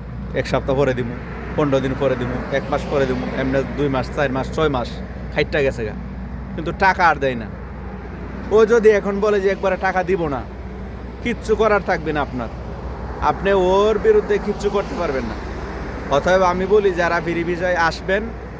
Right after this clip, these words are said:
খুব ভাবিয়া চিন্তায় আসেন ভাই। বর্তমানে ফ্রি ভিসার লোকেরা অনেক হেস্তনেস্তর মধ্যে আছে, অনেক পরিশ্রমের মধ্যে আছে, ঠিক আছে? ওরা কাজ করে ঠিকই, কিন্তু ওদের যে প্রাপ্য মজুরি,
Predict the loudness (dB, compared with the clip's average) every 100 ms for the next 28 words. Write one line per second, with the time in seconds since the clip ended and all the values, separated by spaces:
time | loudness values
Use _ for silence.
0 | -10 -4 -4 2 2 4 2 2 0 -4
1 | 0 4 2 2 -4 -2 -2 -2 -6 -10
2 | -10 -10 -8 -2 -2 0 -2 -2 0 0
3 | 0 0 -2 -2 0 0 2 0 -4 -10
4 | -8 -8 -10 -10 -4 0 2 2 -2 -6
5 | -10 -10 -8 0 0 0 -2 -2 -4 -4
6 | -2 0 -2 -2 -8 -8 -12 -12 -12 -4
7 | 0 0 0 -2 -2 -2 -2 0 -2 -4
8 | -6 -6 -12 -12 -12 -12 -12 -8 -2 0
9 | 2 0 0 0 0 0 -2 -2 -2 -6
10 | -8 -8 -12 -14 -14 -14 -8 -8 -6 -6
11 | -8 -10 -12 -12 -12 -12 -12 -12 -12 -6
12 | 0 2 2 0 -2 -4 -2 -2 0 2
13 | 2 0